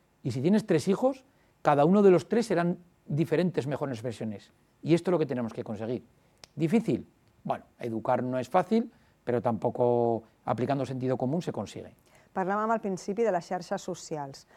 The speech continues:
Speaker 2: Les xarxes socials han fet encara més difícil la, l'educació dels fills?
Speaker 1: Sí, más difícil, no, mucho más difícil, porque muchos chicos y chicas ven las redes sociales y se educan con ello.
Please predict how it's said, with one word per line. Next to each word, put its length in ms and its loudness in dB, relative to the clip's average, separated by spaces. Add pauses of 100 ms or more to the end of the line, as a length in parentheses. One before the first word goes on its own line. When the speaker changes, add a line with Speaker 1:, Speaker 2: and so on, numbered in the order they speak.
(260)
Speaker 2:
Les 160 -2
xarxes 400 -2
socials 320 -4
han 160 -2
fet 160 -6
encara 400 -4
més 320 -4
difícil 540 -8 (360)
la, 460 -6
l'educació 640 -4
dels 240 -10
fills? 320 -12 (800)
Speaker 1:
Sí, 100 -14 (520)
más 120 -10
difícil, 320 -4
no, 100 0
mucho 500 0
más 180 -4
difícil, 420 -4 (720)
porque 560 0 (460)
muchos 640 -2 (220)
chicos 340 -2
y 80 -2
chicas 480 -2 (400)
ven 240 -2
las 140 2
redes 200 -2
sociales 640 0
y 100 -6
se 100 -4
educan 340 -2
con 180 -2
ello. 240 -4